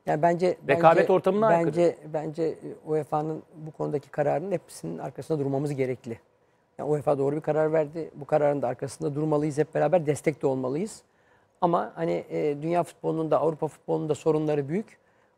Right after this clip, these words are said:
Speaker 1: uefa'nın da bunları gerçekten gözden geçirmesi lazım.
Speaker 2: Peki Sayın Başkan, şunu soracağım. Yeni yayın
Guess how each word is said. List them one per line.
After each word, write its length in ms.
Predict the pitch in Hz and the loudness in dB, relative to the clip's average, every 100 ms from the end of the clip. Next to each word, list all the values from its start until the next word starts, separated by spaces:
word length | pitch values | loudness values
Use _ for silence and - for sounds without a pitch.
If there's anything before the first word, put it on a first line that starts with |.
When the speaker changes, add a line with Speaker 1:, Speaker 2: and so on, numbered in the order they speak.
| - | -2
Speaker 1:
uefa'nın 420 | 170 165 156 151 | 0 2 0 0
da 120 | 175 | -2
bunları 340 | 151 151 156 165 _ _ _ - | -2 -2 -2 -4 _ _ _ 0
gerçekten 500 | 165 147 - 170 151 | 0 0 -4 -4 0
gözden 320 | 151 151 147 | 0 0 -2
geçirmesi 420 | 135 139 127 117 | -4 -6 -10 -10
lazım. 280 | 113 - - _ _ _ - - _ _ | -14 -16 -20 _ _ _ -20 -20 _ _
Speaker 2:
Peki 200 | - 202 | -2 0
Sayın 280 | 190 196 196 | 4 4 6
Başkan, 320 | 185 175 196 | 4 4 2
şunu 180 | 180 185 | 0 -4
soracağım. 500 | - 175 147 170 170 | -2 0 2 0 0
Yeni 400 | 160 165 175 170 - _ 156 | 0 2 2 0 -6 _ 0
yayın 500 | 156 156 160 160 156 | 4 6 4 0 -8